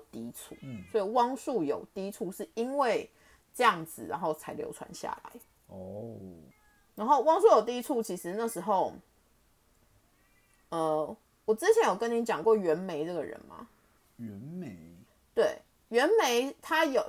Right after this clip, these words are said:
Speaker 1: 袁枚有一本非常非常著名的食单，就是那个，就是他写的那个记载，
Speaker 2: 嗯，有。
Speaker 1: 叫做《随园食单》。
Speaker 2: 有。
Speaker 1: 《随园食单》里面其实就有对，呃，汪树有低醋其实就有记载，然后有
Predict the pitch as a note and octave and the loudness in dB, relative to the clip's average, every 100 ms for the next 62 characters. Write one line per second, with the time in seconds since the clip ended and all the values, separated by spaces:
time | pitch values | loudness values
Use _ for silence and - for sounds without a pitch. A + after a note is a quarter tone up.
0 | - B3 B3+ F4 D4+ B3+ A3 A#3 A3 - | -2 2 2 4 4 6 6 4 0 -2
1 | B3+ C#4 A3 A3 A3 F#3+ - B3+ E3 D3+ | -2 0 0 0 0 -2 -4 -4 -4 -4
2 | C#3+ D3 - C#3 D#3+ D#3+ C#3 D3 F#3+ _ | -4 -4 -6 -8 0 2 2 0 -12 _
3 | G#3+ A3 G3+ D#3 F#3+ F#3+ B2+ D#2+ - - | 0 2 0 -2 -4 -2 -2 -4 -8 -14
4 | - _ G#3+ A3+ G#3+ G#3+ A3 - F#3+ G3 | -20 _ -2 0 2 0 -2 -4 -4 -2
5 | F#3 F3 A#2 G2+ G#2 G2 - - - _ | -2 -2 -4 -8 -4 -4 -4 -10 -20 _
6 | - C4+ C4 B3+ - - E3 A3 D#3+ D#3 | -4 -2 -2 -4 0 2 2 2 0 -2
7 | - - C3 - D#3+ C3+ G#3+ _ - F#3 | -8 -12 -8 -2 -2 -2 -6 _ -20 -18
8 | G3+ C#4+ F4 F4+ G4+ - A#3+ B3+ B3+ C4+ | -2 2 2 2 0 -4 -4 -2 -2 0
9 | A3+ E3 A#3 A3+ - E3+ E3 E3 E3+ - | 0 0 -2 -2 -4 -8 -8 -6 -4 0
10 | G3+ D#3+ - - F#3+ B2+ - - _ _ | 2 2 -2 -4 -2 -2 -4 -12 _ _
11 | _ _ _ _ _ _ _ _ _ _ | _ _ _ _ _ _ _ _ _ _
12 | D#3 C#3+ G3+ - E3+ - E3+ D#3 - D3 | -2 2 0 2 0 -2 -6 -6 -8 -10
13 | - E3+ F3 F#3 F#3 - - E3 D3+ G#2 | -10 -12 -8 -4 -4 -6 -10 -8 -4 -4
14 | D#2+ G3 E3+ C3+ - - | -4 -8 -8 -8 -12 -16